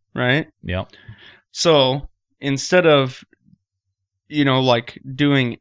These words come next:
Speaker 1: actual journalism and investigative journalism where they actually get all their facts in line and then write the story about it, they just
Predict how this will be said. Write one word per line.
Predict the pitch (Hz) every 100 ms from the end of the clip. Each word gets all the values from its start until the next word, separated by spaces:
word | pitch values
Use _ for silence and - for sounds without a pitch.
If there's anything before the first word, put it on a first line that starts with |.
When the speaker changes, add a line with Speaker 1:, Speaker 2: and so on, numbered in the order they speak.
| -
Speaker 1:
actual | 127 123 - - 147 135 127 123 123 123 _ _ - 127 127 - _
journalism | - 156 147 127 120 120 123 120 127 _ _
and | 120 131 127
investigative | 120 135 147 - 123 123 120
journalism | 127 123 120 120 120 123 123 123 _ _
where | 143
they | 131 131
actually | 131 - 135 123 123 131 _ _
get | - 156
all | 165
their | 147 139
facts | - 139 135 -
in | 131
line | 127 135 127 123
and | - 131 127
then | 131 143
write | 139 135 131
the | 117
story | - - 180 175
about | 123 120 123
it, | 120 - - - - -
they | 139 165
just | 160 151 127